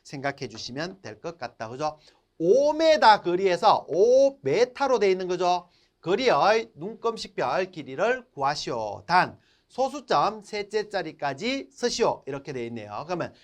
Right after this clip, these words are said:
셋째 자리까지 구하라라는 얘기가 될 것 같다. 그죠? 요거는 이제 비율로 구해줍니다. 알죠? 비율로. 그러면 봤을 때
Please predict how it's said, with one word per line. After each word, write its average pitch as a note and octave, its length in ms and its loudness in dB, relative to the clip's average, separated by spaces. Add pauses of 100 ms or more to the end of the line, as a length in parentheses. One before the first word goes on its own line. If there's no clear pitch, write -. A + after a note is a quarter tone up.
셋째 C#4 380 -6
자리까지 A3 480 -2
구하라라는 F#3 880 6
얘기가 D#3+ 520 0
될 A#2 200 -14
것 D3 140 -12
같다. B2 320 -10
그죠? D3 320 -8 (360)
요거는 D#4 280 2
이제 G#3+ 180 -2
비율로 C#4+ 480 -4
구해줍니다. A2+ 640 -8
알죠? B2 280 -16
비율로. D#3+ 640 -2 (380)
그러면 B3+ 400 4
봤을 C#4+ 460 0
때 D#3 300 2